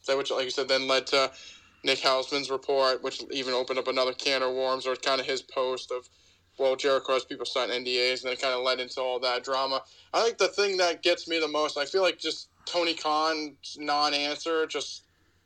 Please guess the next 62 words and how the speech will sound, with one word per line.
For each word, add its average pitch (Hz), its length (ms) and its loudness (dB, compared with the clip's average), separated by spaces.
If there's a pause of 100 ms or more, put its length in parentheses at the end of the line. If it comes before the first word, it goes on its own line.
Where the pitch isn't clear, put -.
(140)
like, 165 100 -2
just 208 160 0
answer 277 240 4
the 226 80 0
question. 226 380 0
It's 135 100 -6
a 151 40 -2
yes, 247 260 4
no 208 120 0
question. 175 540 0
I 127 100 -2
just, 147 320 -6 (600)
I 165 140 4
don't 185 160 4
know 185 140 4
if, 180 120 -2
like 170 120 4
you 160 60 -2
said, 170 200 2
like, 151 180 0
there's 156 140 0
pro-, 170 200 0
like, 156 240 -2
the - 80 -4
guy's 185 280 4
the 160 60 2
king 180 240 -2
of 156 80 0
N 151 180 0
D 147 260 2
As, 165 120 -2
so 143 80 -4
I - 20 -4
don't 127 120 -12
know, 139 320 -4
who, 165 160 -10 (220)
who 190 100 -4
knows? 208 240 2
Maybe 156 200 0
he 160 40 -10
can't 185 240 -2
talk 135 180 0
about 131 200 -4
it. 127 100 0
I 139 40 0
don't 147 220 -4
really 147 220 -4
know, 143 280 0
but 135 160 -2 (380)
I 170 100 4
just 170 140 -2
feel 190 120 4
like 185 160 2
the 170 80 0
tra-, 165 340 -4
the 165 100 0
lack 170 300 2
of 180 80 -4
transparency 151 840 -4
definitely 151 340 0
doesn't 139 240 -10
help. 143 320 -2